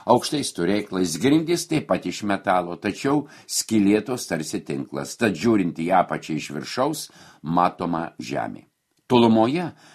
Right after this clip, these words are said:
žaliuojančios pušų ir eglių viršūnės. Moteris sėdi patogiai įsitaisiusi, sukryžiavusi kojas ir atsirėmusi į turėklą.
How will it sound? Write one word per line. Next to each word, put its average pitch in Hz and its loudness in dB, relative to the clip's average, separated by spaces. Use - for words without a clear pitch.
žaliuojančios 98 2
pušų 104 0
ir 85 2
eglių 65 -4
viršūnės. 60 -10
Moteris 98 2
sėdi 85 -2
patogiai - -2
įsitaisiusi, 117 -4
sukryžiavusi 101 -2
kojas 117 -2
ir - -4
atsirėmusi 82 -6
į 76 -10
turėklą. 60 -8